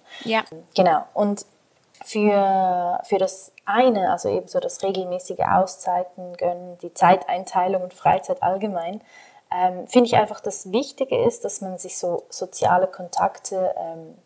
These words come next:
Speaker 2: dosiert. <laughs> Also das
Speaker 1: Mhm,
Speaker 2: klingt jetzt
Speaker 1: ja.
Speaker 2: sehr abstrakt, aber einfach damit meine ich, ähm, zum Beispiel nach einem vollen Arbeitstag nicht noch abends dann auch noch gleich zu einer Party gehen und dann am
Speaker 1: Mhm.
Speaker 2: nächsten Tag nochmal einen vollen Arbeitstag und dann nochmal zum Geburtstag, sondern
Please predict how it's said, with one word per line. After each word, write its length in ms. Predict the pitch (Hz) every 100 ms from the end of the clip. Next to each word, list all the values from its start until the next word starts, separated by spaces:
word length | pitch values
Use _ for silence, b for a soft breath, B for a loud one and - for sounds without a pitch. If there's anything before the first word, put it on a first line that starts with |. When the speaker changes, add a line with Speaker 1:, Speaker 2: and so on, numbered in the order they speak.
| _
Speaker 2:
dosiert. 680 | 180 175 185 185 240 277 - - -
<laughs> 220 | 254 -
Also 180 | - 214
das 100 | 196
Speaker 1:
Mhm, 60 | 220
Speaker 2:
klingt 200 | 226 233
jetzt 160 | 226 220
Speaker 1:
ja. 40 |
Speaker 2:
sehr 240 | 214 214 208
abstrakt, 460 | 196 - 220 220
aber 160 | 185 185
einfach 380 | 185 190 196 - B B -
damit 320 | 208 202 202
meine 260 | 190 185 196
ich, 160 | - B B B -
ähm, 360 | 175 170 170
zum 160 | - 202
Beispiel 340 | 185 - 190
nach 180 | 180 180
einem 180 | 185 175
vollen 320 | - 196 190
Arbeitstag 880 | - 170 196 202 - - 160 185 -
nicht 260 | 190 190 -
noch 220 | 185 -
abends 540 | - 170 180 180 180
dann 180 | - 175
auch 220 | - 180
noch 180 | 185 -
gleich 380 | - 175 180 -
zu 100 | -
einer 140 | 170
Party 380 | - 196 208 214
gehen 280 | 202 202 196
und 140 | 180
dann 100 | 185
am 80 | 170
Speaker 1:
Mhm. 80 | 175
Speaker 2:
nächsten 300 | 180 196 196
Tag 180 | 185 170
nochmal 360 | 175 - 220 220
einen 120 | 214
vollen 300 | - 208 208
Arbeitstag 500 | 139 185 196 - 196
und 140 | 185
dann 140 | 175 170
nochmal 380 | 185 - 220 226
zum 240 | 214 208
Geburtstag, 580 | 196 190 196 202 - 190
sondern 280 | - 175